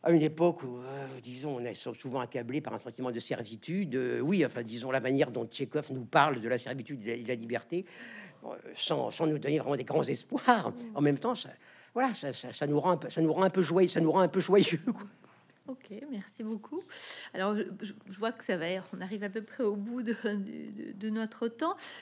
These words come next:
Speaker 2: Je voulais finir quand même cet échange en vous posant, euh, une question. Euh, vous disiez tout à l'heure que, que la, la nouvelle préférée de Tchekhov était L'étudiant. J'avais quand même envie de vous demander, vous,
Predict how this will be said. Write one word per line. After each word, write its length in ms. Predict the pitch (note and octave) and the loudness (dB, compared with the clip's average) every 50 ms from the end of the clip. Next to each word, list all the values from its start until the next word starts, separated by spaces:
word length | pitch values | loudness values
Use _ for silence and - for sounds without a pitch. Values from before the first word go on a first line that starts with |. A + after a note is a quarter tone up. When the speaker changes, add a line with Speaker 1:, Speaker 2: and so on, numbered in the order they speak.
| - - | -18 -18
Speaker 2:
Je 140 | - - G#3 | -12 -10 -6
voulais 240 | G#3+ A#3 C4 D4+ D#4+ | -4 -2 0 -2 -2
finir 400 | D#4+ - D#4+ D#4 F#4+ F#4+ F#4 - | -2 -4 -6 -4 -4 -4 -4 -2
quand 80 | C4+ | -2
même 160 | C4+ D4 D#4 | -2 -2 -4
cet 320 | D4 - - B3 A#3+ B3 B3 | -6 -6 -6 -6 -4 -4 -4
échange 400 | A#3+ A#3 - - G4+ A4 G4 F4 | -6 -6 -4 -6 -4 -4 -2 -2
en 120 | B3+ A#3+ | -2 -2
vous 220 | A3+ A3 A#3 A#3+ A3+ | -2 -2 -4 -6 -6
posant, 460 | A3+ B3 B3 B3 B3 C#4+ C#4 C4 B3 | -6 -8 -10 -8 -6 -4 -2 0 0
euh, 180 | A#3 G#3+ G3 | 0 0 0
une 160 | G3+ G3+ G3+ G3 | 0 -2 -2 -2
question. 480 | - A3+ G#3+ G#3+ - - - C#4+ D4+ E4 E4 D4+ C4 | -2 -4 -4 -6 -8 -12 -10 -8 -6 -6 -4 -4 -4
Euh, 160 | G#3 F#3+ - - | -4 -4 -6 -8
vous 120 | G3 G3+ G3 | -10 -10 -10
disiez 280 | G3 G#3+ A3+ C#4 C#4 | -8 -6 -4 -4 -4
tout 160 | C4+ - - | -4 -4 2
à 140 | B3+ A#3+ B3 | 4 4 4
l'heure 280 | C4 D4+ D#4+ E4 D#4+ - | 4 4 0 0 -2 -4
que, 380 | - A3+ F#3+ F3+ F3+ F3+ F#3+ G3 - | -4 -2 -2 -2 -2 -4 -6 -8 -8
que 100 | G#3 G3+ | -8 -6
la, 380 | - - - - F2+ - - | -4 -2 0 0 0 -2 -2
la 120 | - F#3+ G3+ | -4 -2 -2
nouvelle 320 | A3 B3 B3+ D4 C#4 C#4 | -2 0 0 0 -2 -2
préférée 520 | - - - - A#3 A3 - A#3+ A#3+ A#3+ | -6 -12 -10 -10 -10 -8 -8 -6 -6 -6
de 40 | A3 | -6
Tchekhov 340 | - - G#3 - - A3 G3+ - | -6 -8 -8 -6 -6 -8 -8 -8
était 220 | G3 - G3+ G3 | -10 -6 -4 -2
L'étudiant. 640 | G3 A3 G#3+ - - A#3 G3+ G3 A3 A#3+ D4 F4+ F#4 F4 D4+ | 0 0 -2 -2 -6 -8 -6 -4 -4 -4 -4 -4 -6 -8 -8
J'avais 240 | C4 A3 G#3+ A#3 | -6 -6 -4 -4
quand 100 | A3+ B3 | -2 -2
même 200 | C4+ D#4 E4 F4 - - - - - - - - | -2 -2 -4 -8 -12 -14 -20 -20 -20 -20 -12 -6
envie 240 | - A3+ A#3 D#4+ | -4 -2 0 0
de 60 | F4 F4 | 0 0
vous 140 | D4 B3+ | -2 -4
demander, 460 | A3+ A3 A#3+ B3+ B3 A#3+ A#3 D#4 F4 F4 | -2 0 2 2 4 4 2 2 0 -2
vous, 300 | C#4+ A#3 B3 D4+ F4 | -2 -2 -2 -2 -2